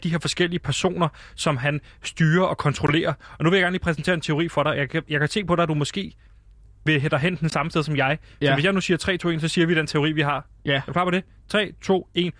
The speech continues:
Speaker 1: Sovecelle.
Speaker 2: Sovecelle.
Speaker 1: Lige præcis. Den her sovecelle-teori omkring,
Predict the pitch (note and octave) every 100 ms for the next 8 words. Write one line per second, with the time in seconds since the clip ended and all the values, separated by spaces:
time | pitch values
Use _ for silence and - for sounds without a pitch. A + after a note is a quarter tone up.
0 | - - - D3 C#3+ F3 E3+ D3 C#3+ B2+
1 | - C#3 D3+ C3 B2 B2 - _ _ _
2 | _ _ - - _ - - - - -
3 | - - D#3 D3+ D3 D#3+ D#3 F3+ D#3+ C#3+
4 | - C3+ D3 C3 C#3+ C#3+